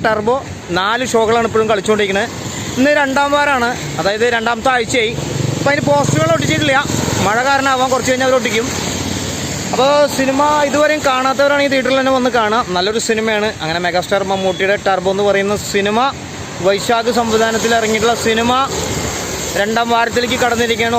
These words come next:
ഒപ്പം തന്നെ വേൾഡ് വൈഡായിട്ട് സിനിമ എഴുപത്തിയഞ്ച്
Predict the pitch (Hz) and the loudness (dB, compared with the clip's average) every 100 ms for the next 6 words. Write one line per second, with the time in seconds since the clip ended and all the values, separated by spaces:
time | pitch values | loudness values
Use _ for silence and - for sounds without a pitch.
0 | 220 233 233 233 247 269 - - - 175 | 0 0 0 0 0 0 -4 -12 -2 2
1 | 214 233 233 226 226 226 247 - 220 220 | 2 2 2 2 0 0 -2 0 0 2
2 | 233 233 220 233 226 254 233 226 | 0 2 2 0 0 -2 -2 -2